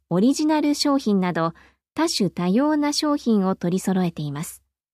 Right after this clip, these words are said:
ここでしか買えない商品も見逃せません。大河ドラマをまだ見ていない方も、渋沢王について知りたい方も、飛鳥山にお越しの際は、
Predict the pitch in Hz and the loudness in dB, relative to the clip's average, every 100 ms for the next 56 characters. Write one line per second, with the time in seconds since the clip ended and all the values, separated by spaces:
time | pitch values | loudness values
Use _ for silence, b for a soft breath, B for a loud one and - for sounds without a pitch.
0 | _ _ _ _ _ - 196 302 349 339 | _ _ _ _ _ -6 -2 2 0 0
1 | 277 269 240 240 247 254 262 254 240 214 | -2 0 2 4 4 2 2 2 2 2
2 | 202 202 - - 156 165 190 208 196 196 | 4 2 -2 -2 -2 -2 -2 -2 -2 -2
3 | 208 160 - _ _ _ _ _ _ _ | -4 -6 -8 _ _ _ _ _ _ _
4 | _ _ _ 247 294 302 311 311 269 233 | _ _ _ -2 0 0 2 2 4 4
5 | 185 220 277 180 196 285 320 254 269 262 | 4 2 2 2 2 4 4 4 2 0
6 | 262 277 247 208 196 _ _ - 185 233 | -2 2 4 4 0 _ _ -4 -2 0
7 | 262 240 226 196 180 180 - 180 170 165 | 2 2 2 2 2 0 0 -2 -2 -4
8 | 156 185 220 214 202 196 185 131 _ _ | -2 0 0 -2 -4 -2 -2 -2 _ _
9 | _ _ - 180 - 277 285 277 269 247 | _ _ -6 -6 -4 -2 0 2 4 4
10 | 214 214 277 277 277 277 269 220 208 | 2 0 -2 0 0 0 0 2 0